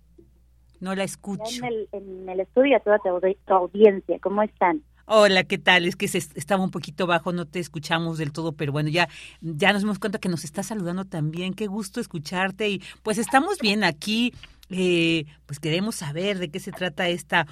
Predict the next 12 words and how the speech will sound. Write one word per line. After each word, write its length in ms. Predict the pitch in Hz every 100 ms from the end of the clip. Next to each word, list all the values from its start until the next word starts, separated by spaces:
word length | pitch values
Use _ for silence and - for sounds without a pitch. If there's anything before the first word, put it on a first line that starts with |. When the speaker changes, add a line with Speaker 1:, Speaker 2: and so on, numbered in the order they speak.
| - -
Speaker 1:
obra, 680 | 170 185 190 180 170 151 151 - -
eh, 240 | 156 147 147
Helen 240 | 185 185 175
Keller, 320 | 175 180 190
que 100 | 196
además 640 | 165 170 175 185 208 233
la 140 | 208 160
organiza 480 | 151 160 170 202
toda 260 | 190 147 185 220
la 80 |
familia 840 | 147 139 143 175 196 185 156 131 131 - - _
Larrañaga. 960 | 135 135 135 185 240 165 127 120 117